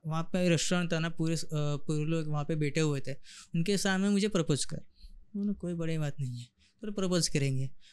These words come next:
रोज़ लिया, प्रपोज किया, सब हुआ। जब, अ, घर को आया, नेक्स्ट डे क्या हुआ, मेरे फ्रेंड ने मुझे बात, अ, बोली कि ऐसा ऐसा जो रेस्टोरेंट में तेरा बर्थडे हुआ था, वो एक मैटर हुआ।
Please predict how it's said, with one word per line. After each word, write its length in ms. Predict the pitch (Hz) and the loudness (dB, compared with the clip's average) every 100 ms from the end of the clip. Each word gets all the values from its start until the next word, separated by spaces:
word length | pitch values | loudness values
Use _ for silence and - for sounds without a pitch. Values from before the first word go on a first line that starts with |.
| _ 143 | _ -4
रोज़ 340 | 139 151 - | 0 2 2
लिया, 420 | 151 151 151 139 - | 0 0 -2 -4 -8
प्रपोज 340 | 139 135 147 - | -8 -2 -2 0
किया, 380 | 147 147 147 151 - _ _ | 0 -2 -2 -6 -12 _ _
सब 240 | - - 151 | -8 -2 0
हुआ। 360 | 143 143 151 - - - _ - | 0 0 -2 -4 -8 -14 _ -12
जब, 300 | 135 180 185 | -4 -2 0
अ, 280 | 165 151 151 | 0 0 2
घर 240 | 156 151 | 2 0
को 120 | 147 | 0
आया, 300 | 160 147 160 160 | 0 0 -2 -2
नेक्स्ट 320 | 151 170 185 | 0 0 0
डे 120 | 196 | -2
क्या 200 | 196 196 | 0 0
हुआ, 380 | 165 131 156 208 - - - - _ _ - - _ 156 | 0 0 0 -2 -6 -10 -12 -16 _ _ -20 -20 _ -2
मेरे 260 | 165 175 | 2 2
फ्रेंड 560 | 156 170 175 185 185 185 | 2 0 2 2 2 2
ने 120 | 185 | 4
मुझे 220 | 180 165 | 4 2
बात, 380 | 165 156 151 - | 2 0 0 0
अ, 140 | 151 | 2
बोली 300 | 147 151 165 | 4 4 4
कि 140 | 170 185 | 2 2
ऐसा 220 | 147 165 | 2 2
ऐसा 540 | 151 - 165 165 151 151 | 0 0 0 0 -2 -2
जो 240 | 151 156 | 0 4
रेस्टोरेंट 400 | 151 135 160 160 | 4 4 2 4
में 680 | 165 165 160 160 156 143 - - - | 4 4 4 2 2 0 -2 -4 -8
तेरा 180 | 175 156 | -2 2
बर्थडे 240 | 147 143 | 4 4
हुआ 180 | 170 175 | 2 2
था, 120 | 170 | 2
वो 140 | 185 170 | 4 4
एक 220 | 175 170 | 2 0
मैटर 300 | 165 147 156 | 0 0 2
हुआ। 280 | 151 - | 0 0